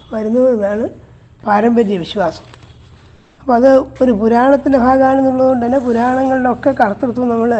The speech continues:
വ്യാസനെയാണ്, ാണ് അർപ്പിച്ചിട്ടുള്ളത്. അതുകൊണ്ട് വ്യാസകൃതിയാണെന്ന് പറയാം. അതുകൊണ്ട് ചിലരുടെ അഭിപ്രായത്തിൽ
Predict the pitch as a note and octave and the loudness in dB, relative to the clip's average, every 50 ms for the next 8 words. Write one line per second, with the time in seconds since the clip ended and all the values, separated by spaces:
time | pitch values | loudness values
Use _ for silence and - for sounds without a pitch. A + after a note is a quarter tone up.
0 | F3+ F#3+ B3+ F#4 - - - - - - - - - - - - - - - - | -2 -2 -4 -6 -8 -14 -20 -20 -20 -20 -20 -20 -20 -20 -20 -20 -20 -20 -8 -2
1 | - B3+ A#3+ A#3+ B3 C4 - C#4+ D#4+ C#4+ C#4 B3 A#3 A#3 A#3 A3 - - - - | 2 4 4 4 2 2 2 2 4 4 4 4 2 0 0 -2 -4 -8 -16 -20
2 | - - - - - - - - - - - - - - - - - - - - | -20 -20 -20 -20 -20 -20 -20 -20 -20 -20 -20 -20 -20 -20 -20 -20 -20 -20 -20 -20
3 | - - - - C#5+ C#5+ C#5+ C5+ C#4+ C4+ C4 C4 C#4 D#4+ E4 B3+ A3+ - D4+ D4+ | -20 -20 -18 -18 -16 -16 -6 -2 0 2 2 2 2 0 0 -2 -2 0 -2 0
4 | D4+ C#4 - - G#3 F3+ E3 - - - - - - - - - - - - - | 0 -2 -4 -2 -6 -6 -6 -8 -14 -18 -18 -18 -18 -18 -16 -16 -16 -16 -10 -6
5 | B3 A#3+ D4 D#4 C#4 A3 G#3+ D4 A4 - - - - - - - - - - - | 0 2 2 2 2 2 0 0 -2 -4 -10 -18 -20 -20 -20 -20 -20 -20 -20 -20
6 | - _ _ - - - - - C#4+ C#4 C#4 C#4+ C4+ - E4+ D#4 C#4+ C4 C4+ C4+ | -20 _ _ -20 -20 -20 -2 0 0 2 2 0 2 2 2 2 2 2 2 2
7 | C4+ C#4 C#4 C#4 A#3+ G#3+ G#3 G#3 G#3+ G#3+ - - - A#3+ B3 B3 A#3 - B3 A#3+ | 2 2 0 -2 -4 -4 -4 -6 -6 -8 -10 -12 -8 -6 -4 -4 -2 -4 -4 -4
8 | A#3+ C4+ D4+ D#4+ C4+ C4 B3 - C#4 B3+ B3+ C4 B3 B3+ C4 | -2 2 2 4 4 2 0 0 0 0 2 0 0 0 0